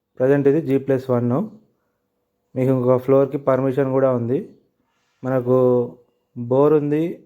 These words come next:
మంచినీళ్ళ వాటర్ కూడా వస్తాయి, మున్సిపల్ వాటర్. ఇది మున్సిపల్ పర్మిషన్ ఇది జీ ప్లస్ టూ అనేది. మనకు day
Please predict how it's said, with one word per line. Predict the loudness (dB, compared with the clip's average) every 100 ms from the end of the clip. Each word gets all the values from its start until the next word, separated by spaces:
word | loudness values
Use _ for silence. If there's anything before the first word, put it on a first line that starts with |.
| -16 -8
మంచినీళ్ళ | -8 -4 -2 0
వాటర్ | 0 0 -2
కూడా | 0 -2
వస్తాయి, | -2 -2 -2
మున్సిపల్ | -4 -6 -4 0
వాటర్. | 0 0 -2 -4 -6 _ _ _ _ _ _ -6
ఇది | -4
మున్సిపల్ | -4 2 2 4 2
పర్మిషన్ | 0 -2 -4 -4 -2 -2
ఇది | -4 -8 -16 _ _ _ _ _ _ _ _ _ _ -6
జీ | 2 2 2
ప్లస్ | -2 2
టూ | 2 2
అనేది. | 2 0 -2 -6 -20 _ _ _ _ _ _ _ _ _ _ _ _ _ _ _ _ _ _ -4
మనకు | 0 2 4 4 2
day | 0